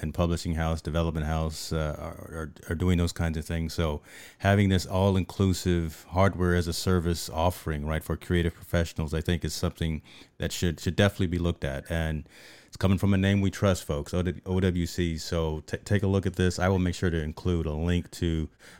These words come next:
uh, Fast Forward in, in the show notes for sure.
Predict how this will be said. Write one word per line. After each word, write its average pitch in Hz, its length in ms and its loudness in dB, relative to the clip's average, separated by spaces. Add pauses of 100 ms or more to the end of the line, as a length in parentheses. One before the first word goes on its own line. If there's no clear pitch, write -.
uh, - 240 -4
Fast 85 320 2
Forward 78 480 -2
in, 80 360 -4
in 80 180 -2
the 76 40 -6
show 82 460 -2
notes 76 320 -2
for - 160 -8
sure. 78 520 -4